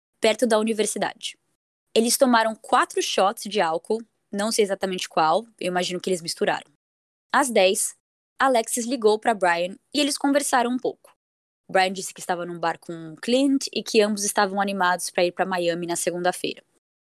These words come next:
E desligaram. Uma conversa básica, rapidinho, só pra dar um oi mesmo. Brian e Clint, naquela noite, estavam fazendo uma espécie de pub crawl, que é quando, em apenas uma noite,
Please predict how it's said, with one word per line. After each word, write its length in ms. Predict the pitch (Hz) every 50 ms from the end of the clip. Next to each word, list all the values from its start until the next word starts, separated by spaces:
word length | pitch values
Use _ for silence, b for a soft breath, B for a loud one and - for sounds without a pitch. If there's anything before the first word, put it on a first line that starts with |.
| _ _ _ _
E 80 | - 277
desligaram. 480 | 233 262 240 240 254 190 - - - - _ _ _ -
Uma 160 | 190 190 190
conversa 560 | - 208 208 208 202 202 202 - 226 208 208
básica, 460 | 202 196 190 180 185 180 180 - 185
rapidinho, 520 | 180 180 - - 202 165 170 180 180 180 175
só 140 | - 180
pra 160 | 170 - 180 175
dar 120 | 175 180
um 120 | 185 202
oi 120 | 185 170 170
mesmo. 280 | 165 143 - - - _ _ _ _ _ _ _ _ _ _ _ _ _ _ _ _ _ -
Brian 360 | 180 - 240 233 262 302 285
e 80 | 226 -
Clint, 380 | - - 220 202 190 170 - - -
naquela 360 | 185 180 - 208 196 185 170
noite, 440 | 180 190 196 185 - - - - - -
estavam 300 | - - 214 220 240 233
fazendo 340 | - 240 226 220 233 233 233
uma 140 | 233 226
espécie 440 | 226 - - - 220 220 - - 240
de 120 | 202 226 226
pub 280 | - - 240 247 233
crawl, 360 | - - - 170 139 - - _ _ _ _ _ _ _ _
que 80 | - 285
é 80 | 277 285
quando, 540 | - - 254 233 240 240 220 247 262 254 -
em 160 | 196 202 190 - _ _ _
apenas 400 | - 196 - 202 190 196 185 175
uma 180 | 220 262 311 285
noite, 440 | 240 190 185 214 247 - - -